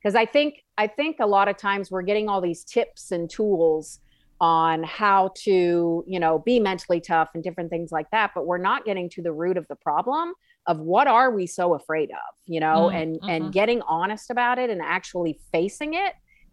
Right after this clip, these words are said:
Speaker 1: instead of running away from it. So, um, yeah, so I just create a safe space where people can come in and be one hundred percent honest. Um, I don't, I'm not a big believer in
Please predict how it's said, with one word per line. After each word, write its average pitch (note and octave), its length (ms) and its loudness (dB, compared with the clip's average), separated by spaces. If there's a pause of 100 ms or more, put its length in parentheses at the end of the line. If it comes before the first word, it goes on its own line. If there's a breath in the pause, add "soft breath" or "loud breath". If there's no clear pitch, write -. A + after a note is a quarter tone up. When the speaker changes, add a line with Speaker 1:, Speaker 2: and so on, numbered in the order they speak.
Speaker 1:
instead F3 460 0
of D#3 340 4 (680)
running E3 340 0
away C#3 240 -4
from C3+ 240 -8
it. A2+ 160 -12
So, F#3+ 480 4 (480 soft breath)
um, F3+ 520 4 (100)
yeah, A3 300 2
so F#3 220 2
I F#3+ 180 4
just A3+ 280 -2
create G3+ 400 4
a E3+ 80 -2
safe F#3 300 -4
space F#3+ 380 -2
where E3+ 120 -2
people F3 320 -6
can E3+ 160 -10
come E3 260 -6
in E3+ 440 -4
and D#3 480 -4 (120)
be F3+ 160 0
one F3 220 2
hundred F3 300 -6
percent D#3+ 360 -6
honest. G3 540 -4 (140)
Um, D3+ 500 -4 (240)
I F#3 220 4
don't, G3+ 280 2 (100)
I'm G#3 160 2
not B3 180 4
a G3+ 40 4
big G3 240 2
believer G3 460 2
in E3+ 340 -4